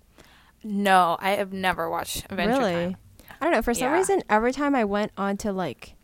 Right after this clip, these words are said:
Speaker 2: um, like, Cartoon Network or something, like, it was on there. So I just watched a few episodes, but I, I never actually, um, did, like, a continuous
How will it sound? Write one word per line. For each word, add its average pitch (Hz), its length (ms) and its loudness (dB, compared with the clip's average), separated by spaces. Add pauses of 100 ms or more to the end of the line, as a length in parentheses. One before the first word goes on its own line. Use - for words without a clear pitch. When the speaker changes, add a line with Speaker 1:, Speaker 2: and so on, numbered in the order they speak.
(520)
Speaker 2:
um, 185 440 -2
like, 185 180 -4
Cartoon 202 400 -2
Network 185 380 -6
or 214 40 -6
something, 214 500 -4
like, 165 280 -8
it 196 80 2
was 185 240 0 (260)
on 175 280 -2
there. 156 380 -8 (680)
So 185 280 -4
I 196 120 -2
just 220 120 -2
watched 247 180 -4
a 233 60 -6
few 202 180 -4
episodes, 175 480 -8
but 208 120 -6 (160)
I, 208 60 2
I - 20 4
never 240 380 2
actually, 202 720 -4
um, 175 460 -4 (580)
did, 185 200 0
like, 175 240 -4
a 175 60 -6
continuous 180 1000 -4